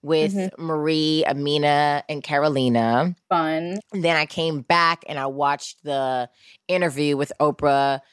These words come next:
Speaker 1: Meghan, and Harry. Did that with, um, with Larry Owens and amazing commentary by L O. And,
Speaker 2: I bet.
Speaker 1: uh, we laughed and laughed and laughed. And then I watched The Real House of Atlanta.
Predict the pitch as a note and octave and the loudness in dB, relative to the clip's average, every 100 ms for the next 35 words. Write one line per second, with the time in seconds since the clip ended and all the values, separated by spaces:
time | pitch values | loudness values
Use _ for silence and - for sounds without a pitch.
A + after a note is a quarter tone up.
0 | _ _ _ - D3 D3 C3+ C3+ C3+ B2+ | _ _ _ -8 0 0 2 2 0 -2
1 | C3 C#3+ E3 D3+ B2 B2 D3+ - C#3 C#3+ | -6 0 2 2 0 -2 -4 -2 0 2
2 | C3 A#2+ C3+ - - B2+ B2 A2+ B2 - | 0 0 -4 -6 -4 -2 -2 -4 -10 -14
3 | _ - D3+ C#3 D3+ C#3 C3+ C3+ B2+ A#2+ | _ -10 -6 -2 0 2 4 2 2 -2
4 | C3+ - - C3 B2+ B2 B2 - _ _ | -4 -6 -2 -2 -2 -6 -10 -16 _ _
5 | - - E3+ E3+ D#3 C#3+ D3 B2 A#2+ B2+ | -8 0 4 4 2 -4 -2 -4 -2 -2
6 | A#2 B2 C3+ A2+ A#2+ A#2+ - B2+ A#2 E2+ | -2 -2 -2 -2 -2 -4 -2 0 2 0
7 | C#3 - - - - D#3+ D#3+ D#3 D#3 D#3 | -2 -6 -18 -18 -2 2 4 6 6 4
8 | D#3+ C3+ D#3 - - D#3 D3+ D3 D3 C#3 | 4 4 4 0 -8 -4 2 4 2 -2
9 | _ _ _ - F#3 F3 F3 G#3+ - G3 | _ _ _ -2 0 4 4 2 0 0
10 | G3+ G3+ G#3+ A3+ A3 G3 G3+ G#3+ G#3+ A3+ | 0 0 2 2 2 -2 0 0 2 2
11 | - A3 G3+ G#3+ G3+ G#3 G3+ G3+ G3 D#3 | 0 -4 0 2 2 2 2 2 2 2
12 | F#3+ B3+ A#2 - | 2 2 -4 -8